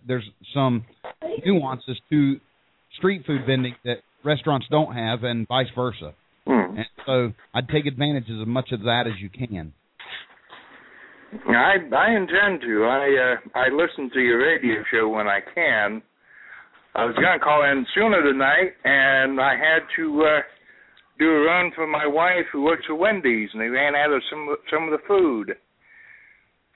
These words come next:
Speaker 1: That's a good problem to have. Well, I appreciate you calling in.
Speaker 2: <laughs>
Speaker 1: Welcome to call in anytime.
Speaker 2: Yeah, um,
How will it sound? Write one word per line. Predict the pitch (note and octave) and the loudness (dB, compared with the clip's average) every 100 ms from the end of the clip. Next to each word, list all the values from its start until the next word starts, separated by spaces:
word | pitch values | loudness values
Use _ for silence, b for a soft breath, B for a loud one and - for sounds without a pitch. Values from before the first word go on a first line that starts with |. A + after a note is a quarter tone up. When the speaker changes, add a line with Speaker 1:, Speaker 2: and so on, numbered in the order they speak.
| B B B B B B _ _ _ _ _ _ - | B B B B B B _ _ _ _ _ _ 2
Speaker 1:
That's | B2+ A#2+ | 2 4
a | |
good | D3+ D3 | -2 0
problem | D#3+ E3 D3 | 0 0 0
to | C#3 | 0
have. | E3+ A#2 F2 _ _ - | -2 -4 -12 _ _ -4
Well, | C#3+ | 0
I | F3+ | 0
appreciate | G#3+ F#3+ F#3+ F#3+ G3 | 0 -2 0 -2 -2
you | E3+ | -2
calling | F#3 F#3 E3 E3+ | 0 2 2 0
in. | F3+ C3 | -4 -4
Speaker 2:
<laughs> | A#2 C#3+ | -4 -2
Speaker 1:
Welcome | F3+ - - | -4 -4 -18
to | D3 | -10
call | D#3+ D#3 D3+ | -4 -2 -2
in | D3 | 0
anytime. | E3 G#3+ G#3+ G3+ | 2 4 4 2
Speaker 2:
Yeah, | F3 F#3 F3+ | 2 2 0
um, | F3 F3 | -4 -14